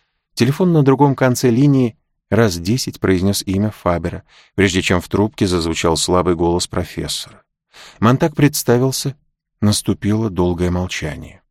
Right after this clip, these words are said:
"Да, господин Монтак". "Профессор Фабер, у меня к вам довольно странный вопрос.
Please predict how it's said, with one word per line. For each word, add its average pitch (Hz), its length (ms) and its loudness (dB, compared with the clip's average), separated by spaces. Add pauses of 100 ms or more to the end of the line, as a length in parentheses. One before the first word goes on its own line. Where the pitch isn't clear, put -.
(1400)
"Да, 104 600 0 (320)
господин 95 680 0
Монтак". 92 720 -4 (1400)
"Профессор 110 500 -2
Фабер, - 400 -8 (1500)
у 117 60 2
меня 143 200 6
к - 80 -6
вам 120 240 2 (920)
довольно 104 400 0
странный 90 380 -2
вопрос. - 520 -10